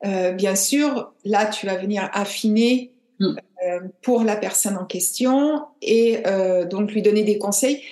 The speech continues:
Speaker 1: Mais ce qui est intéressant, c'est que c'est sur toute une hygiène de vie. C'est pas uniquement l'alimentation, même bien sûr, l'alimentation, c'est vraiment une part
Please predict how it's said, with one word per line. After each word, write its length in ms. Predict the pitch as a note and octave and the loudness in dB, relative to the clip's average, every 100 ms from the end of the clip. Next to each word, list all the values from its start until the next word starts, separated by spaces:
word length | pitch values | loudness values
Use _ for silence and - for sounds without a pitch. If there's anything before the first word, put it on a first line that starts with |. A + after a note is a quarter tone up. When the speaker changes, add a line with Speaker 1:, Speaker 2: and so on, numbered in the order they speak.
| - G#3+ | -6 0
Speaker 1:
Mais 240 | G#3 G#3 | 0 -2
ce 120 | - - | -6 0
qui 80 | |
est 20 | A3 | 0
intéressant, 520 | G#3+ A3 A3 D#4+ E4+ | 2 2 2 2 0
c'est 180 | - G#3+ | 0 0
que 280 | A3 G3 - - - | -2 -2 -6 -14 -14
c'est 160 | - - | -4 0
sur 380 | G#3+ A#3+ G#3+ G#3+ | 2 0 -2 -6
toute 440 | - D#4+ D#4 - A#3 | -2 -2 -2 -2 0
une 220 | A3 A3 | 2 4
hygiène 340 | A3 A3+ G#3 | 2 2 0
de 80 | G#3 | 0
vie. 220 | A3 G#3+ | 0 0
C'est 240 | G#3 - - | -2 -4 -2
pas 240 | B3 C4+ - - - | -2 -2 -4 -8 2
uniquement 520 | D4 C#4+ B3+ B3+ B3+ | 4 4 2 2 4
l'alimentation, 760 | A3+ G#3+ G3+ G3 G3+ - C#4 | 4 2 0 -2 -2 0 2
même 200 | B3 G3+ | 2 2
bien 180 | F#3+ G#3 | -2 -2
sûr, 240 | G#3 C4+ A#3 | 0 2 2
l'alimentation, 680 | G3+ D#3+ F#3+ G3 - A#3+ | 0 -2 -6 -8 -6 -2
c'est 200 | A3+ - | -2 -2
vraiment 420 | F3 F#3 F#3+ G#3+ G#3 | -6 -6 -2 -2 -2
une 140 | F#3 | -4
part 320 | - G3 G3 | -4 -4 -4